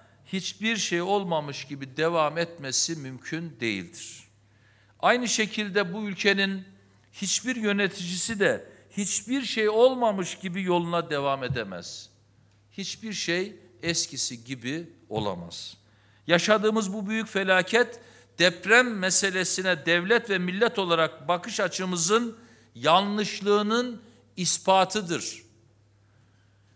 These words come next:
Hiç kimseyi özellikli bir biçimde bu duygusunun içine almıyorum. Hiç kimseyi de ayrıcalık-, ayrıcalıklı bir biçimde bu duygunun dışında bırakmıyorum.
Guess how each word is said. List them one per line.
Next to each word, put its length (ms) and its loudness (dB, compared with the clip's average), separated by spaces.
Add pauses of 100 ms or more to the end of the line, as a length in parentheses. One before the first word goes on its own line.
Hiç 320 -4
kimseyi 880 0 (1080)
özellikli 760 2
bir 180 -6
biçimde 480 -4
bu 100 -10
duygusunun 560 -6
içine 280 -8
almıyorum. 640 0 (320)
Hiç 220 -6
kimseyi 600 -2
de 340 2 (360)
ayrıcalık-, 680 0 (100)
ayrıcalıklı 760 -2
bir 160 -10
biçimde 440 -6
bu 100 -6
duygunun 500 -6
dışında 460 -6
bırakmıyorum. 600 -6